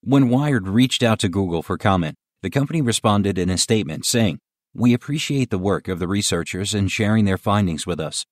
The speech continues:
We've since taken action against all the apps they identified."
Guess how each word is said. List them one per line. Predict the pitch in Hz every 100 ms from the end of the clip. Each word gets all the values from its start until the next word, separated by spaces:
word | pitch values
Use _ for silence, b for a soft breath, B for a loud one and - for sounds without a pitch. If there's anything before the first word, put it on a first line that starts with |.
| _
We've | 101 92
since | - 123 101
taken | - 104 120
action | 107 107 120
against | 107 98 107 -
all | 82 104
the | 127
apps | 104 90 -
they | 87 95
identified." | 90 95 104 92 82